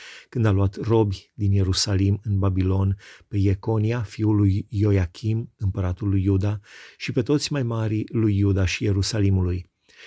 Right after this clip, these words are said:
Așa vorbește Domnul oștirilor, Dumnezeul lui Israel, despre uneltele care au mai rămas în casa Domnului,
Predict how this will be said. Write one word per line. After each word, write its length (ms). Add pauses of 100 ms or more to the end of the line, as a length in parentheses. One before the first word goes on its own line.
(260)
Așa 200
vorbește 540
Domnul 720
oștirilor, 880 (340)
Dumnezeul 800
lui 240
Israel, 680 (280)
despre 500
uneltele 680
care 340
au 120
mai 180
rămas 340
în 120
casa 340
Domnului, 680